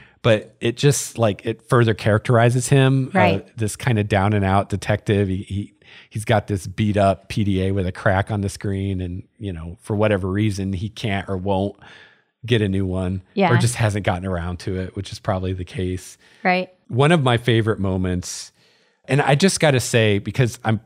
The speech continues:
Speaker 1: probably not gonna remember or have time to mention everyone, and I feel really bad about that, because I,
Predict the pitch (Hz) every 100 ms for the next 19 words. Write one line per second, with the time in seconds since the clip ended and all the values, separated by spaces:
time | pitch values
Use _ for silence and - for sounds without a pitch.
0 | - - 127 127 131 113 107 110 110 107
1 | 98 98 98 95 92 82 101 - 104 98
2 | 92 104 95 98 - 95 92 95 _ _
3 | _ 113 117 117 98 85 73 92 - _
4 | _ _ _ _ - 101 101 - 147 143
5 | 139 120 107 101 92 90 98 87 - 101
6 | 120 101 92 101